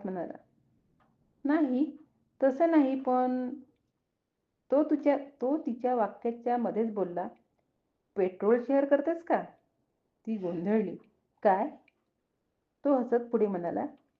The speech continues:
"नको, नको, एक काम करशील, महिन्याच्या शेवटी पार्टी देशील." ती चमकून त्याच्याकडे पाहू लागली. काय हा मुलगा,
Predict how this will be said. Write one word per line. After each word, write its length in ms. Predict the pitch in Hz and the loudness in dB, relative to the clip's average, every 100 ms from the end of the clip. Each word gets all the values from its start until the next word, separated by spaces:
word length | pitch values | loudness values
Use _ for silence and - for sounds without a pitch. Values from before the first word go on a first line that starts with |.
| _ _ - | _ _ -2
"नको, 220 | 247 262 | 2 4
नको, 340 | 240 220 - - _ _ - | 2 0 -6 -12 _ _ -4
एक 260 | 254 - | -4 -2
काम 220 | 185 175 180 | -6 -6 -4
करशील, 400 | 185 - 156 - _ _ _ _ _ _ | -6 -6 -12 -12 _ _ _ _ _ _
महिन्याच्या 460 | 196 196 202 220 294 | -2 0 2 2 2
शेवटी 340 | 294 233 - 302 | 2 2 2 2
पार्टी 440 | 247 185 - 233 | 4 4 2 -2
देशील." 560 | 208 196 180 147 - _ _ _ _ _ _ _ _ | -2 -6 -8 -10 -12 _ _ _ _ _ _ _ _
ती 120 | 330 330 | -6 0
चमकून 500 | 220 202 202 330 359 | 0 0 0 0 2
त्याच्याकडे 420 | 302 294 277 277 | 2 0 0 0
पाहू 260 | 247 208 | 0 0
लागली. 320 | 214 190 - 175 - _ _ _ _ _ _ _ - | -2 -4 -6 -14 -18 _ _ _ _ _ _ _ -4
काय 240 | 175 247 | -2 -2
हा 200 | 277 311 | 0 0
मुलगा, 540 | 277 202 185 180 185 | 2 0 -2 -2 -4